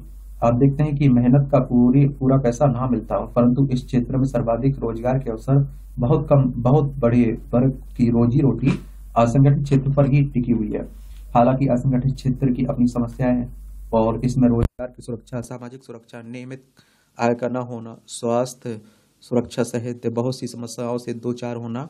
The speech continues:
पड़ता है। हालांकि सरकार असंगठित क्षेत्र की समस्याओं के निराकरण के लिए समय-समय पर योजनाएं लाती है और ई श्रम पोर्टल पर पंजीयन कराकर उनकी वास्तविक संख्या एवं आवश्यक जानकारी जुटाते हुए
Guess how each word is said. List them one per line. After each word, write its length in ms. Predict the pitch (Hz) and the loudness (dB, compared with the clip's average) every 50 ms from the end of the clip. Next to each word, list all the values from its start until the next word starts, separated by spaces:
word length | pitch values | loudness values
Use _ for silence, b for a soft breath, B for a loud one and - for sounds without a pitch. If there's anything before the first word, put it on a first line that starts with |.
| - _ | -8 _
पड़ता 260 | - 113 104 - - 113 | -2 -2 -2 -2 -6 -10
है। 100 | 120 123 127 b b b b b b b - | -10 -12 -16 b b b b b b b 4
हालांकि 260 | 117 117 123 123 127 | 6 6 6 6 4
सरकार 480 | 120 - 123 120 117 - 123 127 127 123 | 2 2 2 2 2 2 2 2 0 0
असंगठित 720 | 120 - - 117 117 117 - 120 117 120 120 - 143 139 | -2 -4 -4 -4 -4 -4 -6 -8 -8 -10 -10 -10 -12 -10
क्षेत्र 320 | - - 123 113 - 123 | -6 -6 -4 -4 -2 -4
की 120 | 120 - 127 | -4 -4 -6
समस्याओं 520 | 113 - 113 117 113 - 123 120 117 123 | -6 -6 -6 -6 -6 -6 -4 -4 -2 -4
के 120 | 120 - 120 | -4 -4 -4
निराकरण 460 | 120 113 117 113 113 117 120 120 117 | -4 -4 -4 -4 -4 -4 -4 -4 -4
के 220 | 117 - 127 117 b b b b b b b b b _ _ _ _ - | -4 -4 -6 -6 b b b b b b b b b _ _ _ _ 2
लिए 200 | 131 135 147 143 | 4 6 6 6
समय-समय 460 | 143 - 135 139 135 135 143 131 131 | 4 2 2 2 2 4 2 2 2
पर 160 | 131 143 131 | 2 2 4
योजनाएं 380 | 123 123 120 117 123 131 135 131 | 4 4 4 2 2 2 2 2
लाती 300 | 117 113 113 - - 113 | 2 2 -2 -4 -8 -10
है 160 | 107 113 113 - - | -10 -12 -12 -10 -8
और 180 | 113 117 - - | -8 -6 -6 -4
ई 120 | 135 131 123 | -4 -4 -4
श्रम 260 | 123 - 127 123 117 | -4 -2 -2 -2 -2
पोर्टल 340 | 117 - 120 113 117 135 135 | 0 -2 -2 0 0 -2 0
पर 200 | 135 127 117 107 | 2 2 2 2
पंजीयन 420 | 107 - 120 117 117 117 131 135 | 0 0 0 0 2 2 0 0
कराकर 460 | 123 - - 120 117 113 113 113 131 | -2 -4 -6 -6 -4 -4 -4 -4 -6
उनकी 480 | - - 120 117 117 113 - 127 143 175 B B B B B B - 120 | -4 -4 -4 -6 -6 -6 -6 -6 -6 -6 B B B B B B -8 0
वास्तविक 400 | 113 117 113 110 - 156 160 160 | 2 2 2 2 2 0 -2 0
संख्या 320 | - 131 120 120 - 147 | 0 0 0 0 2 2
एवं 240 | 139 139 135 139 139 139 | 2 2 2 0 -2 -2
आवश्यक 300 | 127 120 120 - 143 135 | -2 -2 -2 -4 -6 -6
जानकारी 440 | 120 123 117 117 117 117 131 131 135 | -2 -2 -2 0 0 0 0 0 2
जुटाते 400 | 120 123 123 123 123 113 117 123 | 0 0 0 0 0 -2 -2 -2
हुए 160 | 120 123 123 | -2 -2 -2